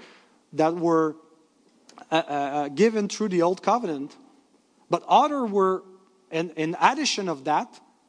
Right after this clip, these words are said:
were saved because they believed God's promises. So those were two intertwined covenants, the old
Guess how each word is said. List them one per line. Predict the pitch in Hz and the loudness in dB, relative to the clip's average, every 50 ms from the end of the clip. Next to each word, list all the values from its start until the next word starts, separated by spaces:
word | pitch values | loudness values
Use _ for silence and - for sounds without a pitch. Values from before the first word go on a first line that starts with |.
| _ _ _ | _ _ _
were | - 185 214 | 0 2 2
saved | 220 - - 285 330 349 247 170 - - - - - _ _ _ _ _ _ _ _ _ _ _ _ | 2 2 0 0 0 0 -2 -4 -8 -12 -18 -20 -20 _ _ _ _ _ _ _ _ _ _ _ _
because | - 165 - - - 254 302 294 247 - - - - | -2 -2 0 2 0 0 0 -2 -6 -10 -12 -14 -18
they | 147 135 151 147 | -6 -4 -4 -2
believed | 143 151 147 151 170 170 160 | 0 -2 -2 -2 -4 -4 -4
God's | - 156 143 151 147 147 - | -2 0 0 0 -2 -4 -12
promises. | - _ - 160 165 208 233 196 - - 120 110 - - - - _ _ _ _ _ _ _ _ _ _ _ _ _ _ _ _ _ _ _ _ _ _ _ _ _ _ _ _ _ _ _ _ _ _ _ _ _ | -18 _ -2 -2 -2 -2 -2 -6 -10 -12 -14 -16 -16 -18 -20 -20 _ _ _ _ _ _ _ _ _ _ _ _ _ _ _ _ _ _ _ _ _ _ _ _ _ _ _ _ _ _ _ _ _ _ _ _ _
So | - - - 185 190 190 175 156 151 151 147 - _ _ | -4 2 4 4 4 4 0 -2 -8 -16 -20 -20 _ _
those | - 190 220 294 285 202 | 2 2 2 2 0 -2
were | 190 190 190 196 | 0 0 0 0
two | 196 - 240 247 202 - - - - _ _ - | 0 0 -2 -2 -2 -4 -10 -18 -20 _ _ -2
intertwined | 190 247 277 240 - 214 202 175 156 151 151 151 156 185 226 202 - | 0 0 0 0 0 0 0 0 0 0 0 0 0 -2 -6 -8 -4
covenants, | - 160 160 190 208 202 175 160 190 233 - - - - - _ _ _ _ _ _ _ _ _ _ _ _ _ _ _ - | -2 0 0 0 0 -2 -4 -4 -4 -6 -8 -10 -12 -14 -16 _ _ _ _ _ _ _ _ _ _ _ _ _ _ _ -8
the | 143 143 156 - | -6 -6 -4 -2
old | - 156 165 180 220 262 262 208 87 | 2 2 4 4 4 0 -2 -4 -8